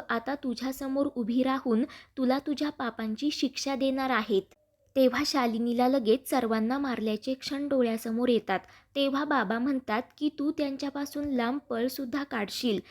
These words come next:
परंतु नियती तुला त्यांच्याकडेच खेचून नेणार आणि तू जर नाही गेलीस ना, तर ते तुझ्या दारात येतील. आश्रयाची पंगत, त्याला ग्रहांची संगत." असं म्हणत बाबा लगेच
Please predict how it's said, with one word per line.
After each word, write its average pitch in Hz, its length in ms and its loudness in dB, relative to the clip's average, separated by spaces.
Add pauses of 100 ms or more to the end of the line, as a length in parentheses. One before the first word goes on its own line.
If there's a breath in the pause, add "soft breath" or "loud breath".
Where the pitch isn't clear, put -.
(200 loud breath)
परंतु 254 400 0
नियती 254 420 0 (100)
तुला 262 220 0 (100)
त्यांच्याकडेच 254 760 -4
खेचून 254 420 0
नेणार 202 380 0 (340)
आणि 240 240 2 (100)
तू 247 120 2
जर 285 220 2
नाही 254 380 0
गेलीस 277 440 2
ना, 226 160 2 (140)
तर 294 140 2 (120)
ते 247 120 2 (120)
तुझ्या 285 280 -2
दारात 226 440 -2
येतील. 202 340 -2 (340 loud breath)
आश्रयाची 269 720 2 (100)
पंगत, 294 500 0
त्याला 247 340 0
ग्रहांची 226 500 -2
संगत." 233 560 -2 (300)
असं 240 300 2
म्हणत 262 360 2
बाबा 240 340 2
लगेच 240 400 0